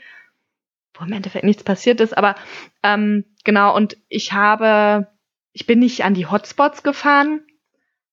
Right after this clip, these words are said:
aber ich hab mich auch, die ruhigsten Nächte, die ich verbracht habe für meinen Seelenfrieden, waren eigentlich wirklich so mitten in irgendwelchen Städten.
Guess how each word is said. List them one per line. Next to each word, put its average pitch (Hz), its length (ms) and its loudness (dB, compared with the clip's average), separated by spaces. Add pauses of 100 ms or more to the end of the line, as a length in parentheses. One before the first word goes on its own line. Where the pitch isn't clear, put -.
(540)
aber 202 260 2
ich 226 140 -8
hab 262 160 -2
mich 269 240 -2
auch, 220 440 2
die 220 140 0
ruhigsten 285 500 0
Nächte, 285 300 0
die 240 80 -2
ich 220 100 -2
verbracht 208 400 0
habe 220 140 2
für 208 100 -2
meinen 196 320 2
Seelenfrieden, 247 600 2
waren 208 140 2
eigentlich 202 320 -2
wirklich 240 280 0
so 226 80 2
mitten 233 320 2
in 208 100 2
irgendwelchen 196 400 0
Städten. 175 580 -6